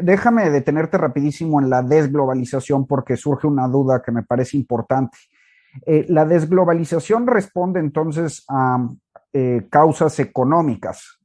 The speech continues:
no a políticas? Porque yo tenía la noción de que la desglobalización también era un proceso político anclado al nacionalismo, a esta nueva demagogia aislacionista, ¿no? A estos nuevos líderes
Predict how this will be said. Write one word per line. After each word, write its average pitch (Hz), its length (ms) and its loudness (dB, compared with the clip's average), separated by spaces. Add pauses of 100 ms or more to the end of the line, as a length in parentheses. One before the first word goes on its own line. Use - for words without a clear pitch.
no 143 420 4
a 139 120 2
políticas? 135 680 2
Porque 120 440 0 (400)
yo 160 160 4
tenía 175 280 2
la 170 140 4
noción 147 460 0
de 131 120 -2
que 123 120 -4
la 120 180 0
desglobalización 120 1120 0 (380)
también 139 280 2
era 143 100 2
un 143 140 2
proceso 139 560 0
político 127 880 -2 (480)
anclado 135 640 2
al 123 140 0
nacionalismo, 127 1160 -2
a 107 180 -6
esta 113 240 -4
nueva 117 300 2
demagogia 113 960 -2 (180)
aislacionista, 110 1120 -4 (180)
¿no? 107 400 -10
A 113 80 -14
estos 113 260 -6
nuevos 117 300 -2
líderes 113 800 -2